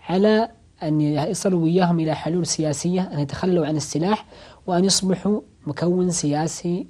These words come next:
له ما له وعليه ما عليه، حاله كحال أي مكون من مكونات الو-، البلد، الوطن. ولكنهم، آه، انقلبوا على كل هذه الحوارات، عفوا، انقلبوا على كل هذه المعاهدات، وكانوا يحاولون في الموزمبيق،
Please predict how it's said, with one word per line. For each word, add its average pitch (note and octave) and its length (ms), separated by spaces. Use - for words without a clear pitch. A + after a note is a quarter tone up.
له D3 260
ما D3+ 280
له D#3 180
وعليه D3 460
ما C#3+ 120
عليه، D3 240
حاله D3+ 460
كحال D#3+ 360
أي E3+ 160
مكون D#3 380
من C#3+ 60
مكونات D#3+ 440
الو-، A3+ 120
البلد، F#3 400
الوطن. D#3 320
ولكنهم، F3+ 640
آه، C#3+ 520
انقلبوا F3+ 420
على D#3 200
كل A3 180
هذه F#3 380
الحوارات، F3+ 640
عفوا، F3+ 260
انقلبوا F3 380
على E3 180
كل F3+ 120
هذه F3 300
المعاهدات، D#3+ 560
وكانوا G#3+ 480
يحاولون G3+ 560
في - 80
الموزمبيق، F#3+ 580